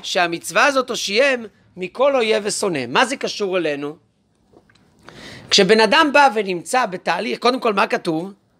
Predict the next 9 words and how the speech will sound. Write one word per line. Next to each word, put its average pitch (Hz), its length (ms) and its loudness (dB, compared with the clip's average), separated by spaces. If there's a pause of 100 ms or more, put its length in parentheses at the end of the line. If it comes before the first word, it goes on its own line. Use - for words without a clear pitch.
(580)
"הירא 208 640 4
מעבירות 208 520 -2
שבידו". 175 640 -6 (300)
לא 233 240 4
כתוב 285 360 2
מי 240 140 -2
שיש 208 460 2
עבירות 165 380 0
בידו. 139 420 -6